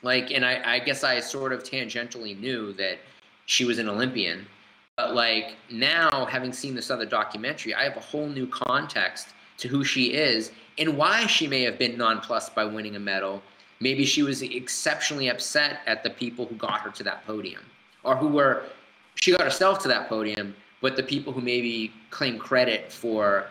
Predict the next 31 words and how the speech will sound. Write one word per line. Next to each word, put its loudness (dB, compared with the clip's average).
the 0
skills 2
of 0
these -6
young -4
girls 2
are 4
now 2
sort 0
of 2
in 0
a -2
way 2
blessed -2
by 2
association -4
with 0
their 6
natural 0
abilities -2
and -10
with -10
some -12
training. -2
And 0
so 4
now 4
that 0
becomes -4
a 2
much -2